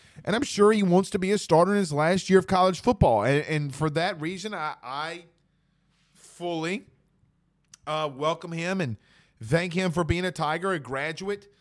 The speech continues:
Uh, but, guys, there, you know, you don't like losing depth this late in the game. You know, you don't like losing depth. And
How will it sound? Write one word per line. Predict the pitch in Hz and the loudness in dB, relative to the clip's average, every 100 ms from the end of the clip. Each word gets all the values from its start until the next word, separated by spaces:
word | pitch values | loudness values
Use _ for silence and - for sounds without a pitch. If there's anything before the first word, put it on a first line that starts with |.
| _ _ - | _ _ -14
Uh, | 170 170 160 | -10 -8 -10
but, | 139 170 | -12 -10
guys, | 185 180 151 | -6 -8 -8
there, | 156 185 - | -8 -8 -8
you | 180 | -4
know, | 175 139 120 _ _ _ - | 0 0 -2 _ _ _ -4
you | 190 | 0
don't | 277 240 170 | 2 0 -2
like | 175 185 - | -4 -4 -8
losing | 151 170 175 156 147 | -8 -6 -6 -10 -12
depth | 123 151 160 147 | -8 -4 -4 -2
this | 156 143 | -4 -2
late | 139 156 120 | 0 0 0
in | |
the | 127 | -2
game. | 117 127 104 76 _ _ _ _ _ _ _ _ _ _ _ _ _ _ _ _ _ _ - | -2 -4 -4 -12 _ _ _ _ _ _ _ _ _ _ _ _ _ _ _ _ _ _ -12
You | 147 | -6
know, | |
you | 165 156 226 | -6 0 2
don't | 233 160 | 2 4
like | 180 190 143 | 2 2 2
losing | 143 170 175 160 143 | 8 8 8 2 -2
depth. | 117 143 113 - - - _ - | 0 0 0 -6 -18 -20 _ -10
And | 160 170 165 160 | -6 -4 -4 -6